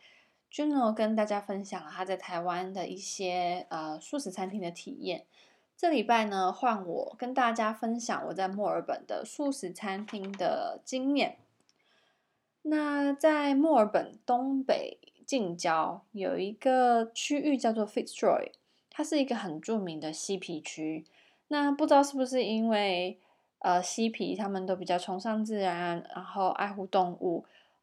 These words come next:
嗯，这个区域特别多的素食餐厅。而且我觉得这边的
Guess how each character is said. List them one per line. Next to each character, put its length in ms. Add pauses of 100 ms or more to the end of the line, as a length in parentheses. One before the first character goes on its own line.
(100)
嗯， 280
这 160
个 80
区 300
域 400 (340)
特 160
别 200
多 200
的 520 (100)
素 220
食 120
餐 300
厅。 340 (560)
而 120
且 160
我 100
觉 140
得 100
这 140
边 320
的 400